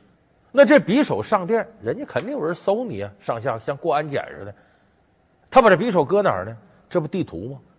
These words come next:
放到地图里头，这卷轴吗？搁到最里边儿。所以请他上殿呢，一看确实是樊於期的人头，不错。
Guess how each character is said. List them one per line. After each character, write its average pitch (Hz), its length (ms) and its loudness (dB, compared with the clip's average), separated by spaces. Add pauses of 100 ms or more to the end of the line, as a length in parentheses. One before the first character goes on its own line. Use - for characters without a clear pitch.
放 135 220 -8
到 110 80 -10
地 120 160 -10
图 104 160 -12
里 104 180 -14
头， - 80 -20 (200)
这 170 100 -4
卷 92 260 0
轴 90 200 -4
吗？ 156 180 -8
搁 127 140 -8
到 120 100 -8
最 131 160 -8
里 92 100 -10
边 - 140 -20
儿。 - 80 -20 (1700)
所 247 160 10
以 285 40 2
请 147 240 -4
他 190 80 0
上 202 220 0
殿 196 240 2
呢， 160 100 -12 (480)
一 170 140 -4
看 - 260 -6 (120)
确 214 300 0
实 143 200 -4
是 143 160 -6
樊 113 340 0
於 107 60 -8
期 101 160 -10
的 101 80 -8
人 85 180 -12
头， 73 160 -18 (640)
不 - 80 -10
错。 104 240 -4